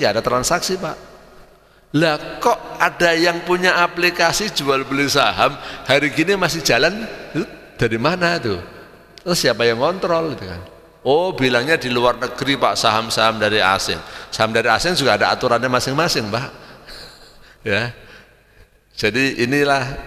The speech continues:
jual beli saham. Nggak bisa dibuka, ya.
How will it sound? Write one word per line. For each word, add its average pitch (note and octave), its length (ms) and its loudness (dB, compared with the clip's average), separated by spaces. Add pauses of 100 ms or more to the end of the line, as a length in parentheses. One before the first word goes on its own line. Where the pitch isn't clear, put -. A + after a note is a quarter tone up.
(320)
jual A#2 320 2
beli G#2 160 -2
saham. E2 320 0 (400)
Nggak C3 160 2
bisa F#3 160 0
dibuka, D3+ 400 0 (560)
ya. G2+ 160 0